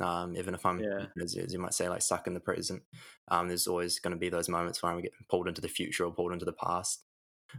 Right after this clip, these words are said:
Speaker 1: vice versa,
Speaker 2: Mm.
Speaker 1: right? In the pres-, in the future or the past, there's always gonna be moments where I'm pulled either end or back into the middle eventually. Um, there's always
Speaker 2: Mm.
Speaker 1: gonna be those moments. So there's always a way, for sure.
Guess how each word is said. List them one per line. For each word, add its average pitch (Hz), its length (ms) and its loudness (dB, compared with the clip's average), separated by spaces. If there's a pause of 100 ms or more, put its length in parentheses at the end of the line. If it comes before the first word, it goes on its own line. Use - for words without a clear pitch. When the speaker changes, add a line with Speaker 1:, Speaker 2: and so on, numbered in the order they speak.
Speaker 1:
vice 90 220 6
versa, 92 260 4
Speaker 2:
Mm. 92 160 2
Speaker 1:
right? 90 280 4 (140)
In 95 120 0
the 90 80 -2
pres-, - 340 2
in 95 140 0
the 87 60 -2
future 95 340 0
or 90 60 2
the 90 80 0
past, 90 440 4
there's - 240 -4 (300)
always 90 140 2
gonna 87 160 2
be - 60 0
moments 90 320 2
where 90 100 4
I'm 87 80 -2
pulled 90 280 2
either 85 300 2
end 90 240 0
or 87 220 -2
back 87 180 0
into 87 140 -6
the 85 60 -4
middle 87 240 0
eventually. 90 440 0 (640)
Um, - 300 2
there's 107 140 4
always 101 160 4
Speaker 2:
Mm. 95 60 -2
Speaker 1:
gonna 98 140 0
be - 60 0
those 90 120 4
moments. 87 520 0 (200)
So 87 360 2
there's 92 160 2
always 92 180 4
a 85 60 0
way, 82 140 0
for - 540 -18
sure. - 220 -4